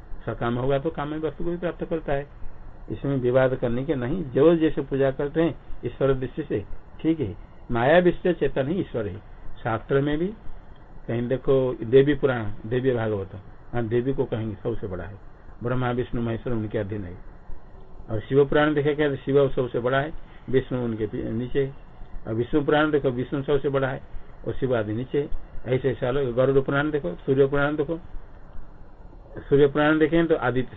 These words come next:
सूर्य सबसे बड़ा है और सब भी छोटे हैं। सर्वत्र जिनको बड़ा कहेंगे वही माया विशिष्ट है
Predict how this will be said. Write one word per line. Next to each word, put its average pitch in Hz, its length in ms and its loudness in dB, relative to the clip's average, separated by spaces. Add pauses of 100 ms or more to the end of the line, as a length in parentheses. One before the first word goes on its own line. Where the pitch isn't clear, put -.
सूर्य 165 200 6
सबसे 120 280 0
बड़ा 104 180 0
है 101 120 -4
और 131 180 0
सब 131 100 -4
भी 107 160 -2
छोटे 101 280 -6
हैं। - 140 -12 (800)
सर्वत्र 143 680 0 (500)
जिनको 160 460 2
बड़ा 135 260 4
कहेंगे 165 280 0
वही 143 260 4
माया 135 360 4
विशिष्ट 135 360 0
है 120 280 4